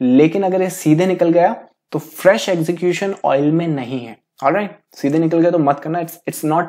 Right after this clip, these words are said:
very easy to do that, ऑलराइट? So ये जो स्ट्रक्चर है, I mean, इस वीक के लिए gold, silver and oil, they are very complicated, they are, they are very complex, so leave it for our trading room, ऑलराइट? So आप थोड़ा oil and gold, silver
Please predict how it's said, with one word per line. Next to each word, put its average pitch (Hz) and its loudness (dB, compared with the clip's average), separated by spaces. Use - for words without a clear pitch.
very 139 0
easy 131 -2
to 131 -6
do 127 -6
that, 120 -8
ऑलराइट? 208 -6
So - -2
ये 165 4
जो 254 6
स्ट्रक्चर 185 2
है, 180 2
I 175 0
mean, 180 2
इस 165 -2
वीक 208 -2
के 202 0
लिए 202 2
gold, 160 8
silver 151 0
and 139 -4
oil, 147 2
they 147 4
are 123 -4
very 175 4
complicated, 143 -4
they 127 -6
are, 123 -6
they 131 -2
are 135 6
very 170 2
complex, 147 0
so - -4
leave 190 8
it 196 2
for 151 4
our 127 4
trading 127 -10
room, - -18
ऑलराइट? 160 -2
So 151 -4
आप 180 2
थोड़ा 185 4
oil 165 4
and 156 0
gold, 147 0
silver 143 2